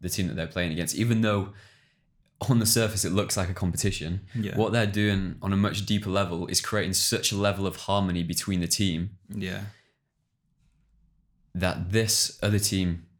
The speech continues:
Speaker 1: cannot keep up with their level of harmony because everything is working so fluidly and in harmony.
Speaker 2: Yeah. They've just mastered it.
Speaker 1: Yeah.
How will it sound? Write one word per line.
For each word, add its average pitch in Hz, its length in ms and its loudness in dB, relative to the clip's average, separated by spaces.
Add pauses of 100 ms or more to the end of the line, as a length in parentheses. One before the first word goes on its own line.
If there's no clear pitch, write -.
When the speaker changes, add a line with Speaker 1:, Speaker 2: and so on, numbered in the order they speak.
(480)
Speaker 1:
cannot - 440 -2 (540)
keep - 280 -4
up 95 200 -2
with 87 140 -4
their 87 180 0
level 87 240 -2
of 82 100 -4
harmony 87 280 0
because 95 280 0
everything 104 340 0
is 87 100 -2
working 98 400 -2
so 98 220 0
fluidly 92 540 -2
and 85 100 -6
in 85 60 -6
harmony. 87 640 -6
Speaker 2:
Yeah. 92 380 -4 (1200)
They've 107 100 -2
just 98 140 -2
mastered 95 540 0
it. 90 260 -4
Speaker 1:
Yeah. 101 340 2